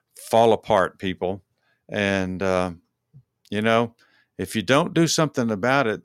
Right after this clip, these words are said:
it's not gonna stop in these areas where they're at now.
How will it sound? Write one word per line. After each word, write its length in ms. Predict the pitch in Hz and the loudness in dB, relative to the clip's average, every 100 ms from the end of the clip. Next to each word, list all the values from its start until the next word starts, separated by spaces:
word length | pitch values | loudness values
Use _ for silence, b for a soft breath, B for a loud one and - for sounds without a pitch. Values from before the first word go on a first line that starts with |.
| b b b b _ | b b b b _
it's 340 | 127 - - | 0 0 -4
not 400 | 135 127 147 - | -2 0 0 -2
gonna 260 | 120 120 107 | -4 -2 -2
stop 560 | - - 135 135 90 120 | -4 -2 -2 -2 -8 -8
in 160 | 101 | -4
these 220 | 101 95 | -4 -6
areas 580 | - 113 110 104 95 - | -2 2 4 2 0 -2
where 160 | 104 98 | -2 0
they're 220 | 92 95 | 2 2
at 260 | 95 92 101 | 2 0 -2
now. 480 | 104 107 90 90 | 0 2 0 -6